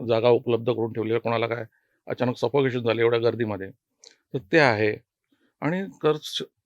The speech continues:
खास म्हणजे काय आमच्या इथे, अ, जो गणपतीचा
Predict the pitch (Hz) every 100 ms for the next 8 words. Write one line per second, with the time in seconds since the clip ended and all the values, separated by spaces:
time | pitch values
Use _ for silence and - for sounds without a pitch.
0 | _ _ _ - - 135 170 185 190 180
1 | 143 127 160 160 165 170 170 - _ _
2 | _ - - 135 117 113 123 123 117 131
3 | 139